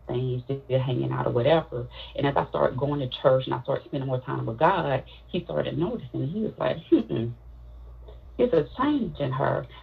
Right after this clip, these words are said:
There, there's a difference." Um, and I also, God had to humble me because as I started going to church, as I started spending time with Him, I could call out all the things. So at that time, I was calling my husband a bozo. I could point out all the things that were wrong with him.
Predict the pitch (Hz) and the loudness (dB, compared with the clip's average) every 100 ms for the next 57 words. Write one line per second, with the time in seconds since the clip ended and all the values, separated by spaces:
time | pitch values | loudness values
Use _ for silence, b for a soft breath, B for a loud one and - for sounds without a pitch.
0 | B 190 185 156 196 180 147 131 208 - | B 6 6 6 2 2 0 4 2 2
1 | - - b b _ - 151 139 139 170 | -8 -14 b b _ 2 2 2 -4 -10
2 | - 170 151 180 202 - 156 160 160 160 | -2 2 4 6 6 4 0 0 -2 -4
3 | - 139 208 170 139 143 147 151 139 135 | -8 -8 -8 -8 -8 -8 -4 0 2 0
4 | B B 156 170 175 165 147 117 151 143 | B B 2 2 0 0 -2 -2 -8 -6
5 | 123 - - 180 170 131 139 143 147 131 | -6 -6 2 4 4 2 -4 0 0 0
6 | - 170 143 131 208 220 196 156 147 135 | -2 -4 -4 -6 -2 0 0 0 0 0
7 | 143 B B 98 - - 98 - 127 139 | -4 B B 4 4 2 0 0 2 4
8 | 202 254 240 - 160 127 135 147 147 - | 4 2 -2 -4 -6 -6 -4 0 0 -2
9 | - 220 180 135 143 - - 147 143 147 | -4 -4 -2 -2 -6 -8 -8 -6 -4 0
10 | 165 139 127 151 123 104 87 - - - | 0 0 2 4 4 2 -6 -8 -20 -20
11 | - B B B 196 165 - 170 147 151 | -20 B B B 0 0 -2 -4 -4 -2
12 | 170 190 190 180 - 180 151 135 147 - | 0 0 -2 -6 -6 -4 -2 0 0 0
13 | 123 131 143 147 147 - 139 127 | -2 0 -2 -2 -6 -6 -8 -8